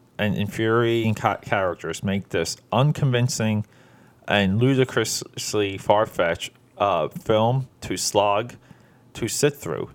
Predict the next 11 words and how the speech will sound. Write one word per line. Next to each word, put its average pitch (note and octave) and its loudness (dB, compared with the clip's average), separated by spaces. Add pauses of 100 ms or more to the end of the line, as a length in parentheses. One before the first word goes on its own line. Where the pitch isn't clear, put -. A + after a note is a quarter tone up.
though A2+ 4 (120)
it's F#2+ -2
almost B2+ 2
worth A2 2
it, G2+ 0 (300)
uh, F#2+ 2
for G2 -6
the F2 -10
Kevin G2 0 (680)
<laughs> - -2
Crane's G2+ 0